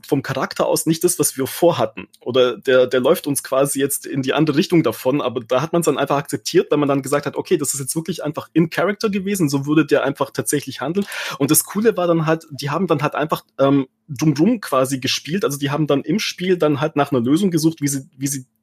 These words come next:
ihren Kumpel da dann quasi wieder einfangen können. Dass sie dann halt, ähm, so einen Lösungsweg suchen, wo sie halt eben sagen, "Okay,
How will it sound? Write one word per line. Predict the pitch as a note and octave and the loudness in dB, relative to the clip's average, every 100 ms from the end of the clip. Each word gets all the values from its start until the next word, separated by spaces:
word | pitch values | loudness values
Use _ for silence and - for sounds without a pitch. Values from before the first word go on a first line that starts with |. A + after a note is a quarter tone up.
| _ | _
ihren | D3 C#3 | 2 2
Kumpel | C#3 F#3 G3 | 2 0 2
da | D#3 | 2
dann | C#3+ C#3 | 2 2
quasi | C#3+ C#3+ | 0 -2
wieder | C#3 A#2 | 0 0
einfangen | B2+ D#3+ - G#2 G#2 | 2 2 0 -4 -4
können. | - - - _ - - - | -8 -14 -14 _ -20 -20 -8
Dass | B2+ | -6
sie | C3+ | 2
dann | B2+ C3+ | 2 4
halt, | C3+ - | 2 0
ähm, | B2 B2+ B2+ | -2 0 0
so | B2 D3+ | 0 2
einen | E3 | 4
Lösungsweg | F3+ F#3 - D#3+ | 4 2 0 0
suchen, | D#3+ E3+ F3 C#3+ | 0 -4 0 0
wo | C#3 | 0
sie | C#3+ | 0
halt | C3+ | 0
eben | C3+ C3+ | -2 -4
sagen, | B2 C3 C3+ C3 | 2 2 2 0
"Okay, | B2+ - D#3 C3 | -4 0 2 2